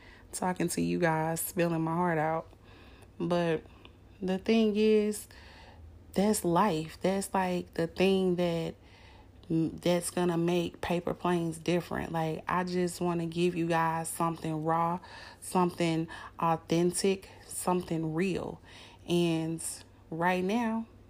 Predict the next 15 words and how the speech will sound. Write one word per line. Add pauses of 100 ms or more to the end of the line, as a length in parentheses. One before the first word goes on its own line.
(100)
life
is
really
real
for
me. (420)
And
I'll
be
honest,
today (180)
was
better, (460)
but
it,